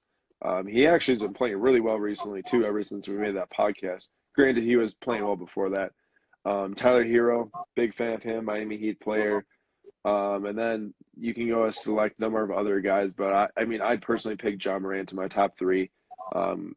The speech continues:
we try to stay away from the, the big name zone, try to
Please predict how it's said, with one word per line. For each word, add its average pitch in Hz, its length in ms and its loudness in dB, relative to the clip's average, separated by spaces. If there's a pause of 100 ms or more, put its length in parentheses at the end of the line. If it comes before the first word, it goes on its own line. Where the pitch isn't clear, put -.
(100)
we 117 240 4
try 113 240 4
to 107 120 2 (140)
stay 110 280 2
away 104 240 4
from 98 260 -8
the, 95 320 -2
the 95 120 -2
big 92 240 -2
name 92 280 -6
zone, 92 220 -6
try 98 180 -2
to 92 100 -2